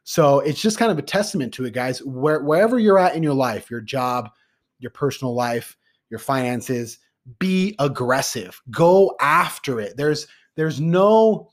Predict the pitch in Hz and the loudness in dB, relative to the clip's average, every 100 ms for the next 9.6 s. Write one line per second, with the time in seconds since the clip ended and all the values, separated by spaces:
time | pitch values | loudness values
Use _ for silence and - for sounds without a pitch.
0 | _ _ _ - 117 165 175 185 156 131 | _ _ _ -16 -2 0 2 0 -2 -6
1 | 127 135 127 - 160 156 131 - 139 135 | -6 -8 -10 -8 -6 -4 -6 -8 -6 -4
2 | 110 110 113 190 202 175 139 156 139 131 | -4 -8 -4 -2 0 -2 -2 0 0 -2
3 | 123 131 139 147 - - _ _ _ - | -4 -4 -4 -6 -8 -20 _ _ _ -2
4 | 135 147 117 - 110 87 - - _ _ | 0 0 -4 -6 -8 -8 -14 -20 _ _
5 | _ 151 180 220 143 135 135 160 147 143 | _ -2 2 2 0 -6 -6 -6 -4 -2
6 | 160 180 170 151 131 165 165 143 135 135 | -2 -2 0 -2 0 0 0 -2 -4 -4
7 | 123 131 135 202 277 208 147 135 127 180 | -6 -4 0 4 4 4 0 -2 -2 0
8 | 202 208 202 262 - 208 208 170 165 151 | 2 2 2 0 0 0 0 -2 -2 0
9 | 196 180 110 110 - | 0 0 -4 -10 -12